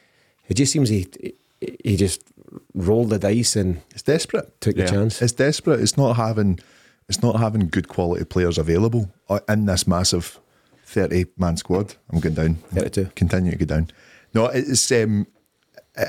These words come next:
Speaker 2: is a sign of desperation. I just think that what I used to think he was capable of being arrogant and saying, "This is what I'm working with." Now I actually think he's like, "I don't know what I'm working with."
Speaker 3: Mm.
Speaker 2: I generally don't know.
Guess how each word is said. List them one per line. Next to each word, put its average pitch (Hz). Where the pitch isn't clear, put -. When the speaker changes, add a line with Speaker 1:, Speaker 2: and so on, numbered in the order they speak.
Speaker 2:
is 107
a 104
sign 98
of 87
desperation. 87
I 87
just 98
think 95
that 87
what 101
I 110
used 113
to 98
think 92
he 92
was 85
capable 90
of 80
being 90
arrogant 82
and 82
saying, 82
"This 87
is 80
what 73
I'm 80
working 90
with." 92
Now 95
I 110
actually 87
think 85
he's 85
like, 78
"I 82
don't 82
know 80
what 85
I'm 90
working 87
with." 85
Speaker 3:
Mm. 101
Speaker 2:
I 87
generally 95
don't 85
know. 85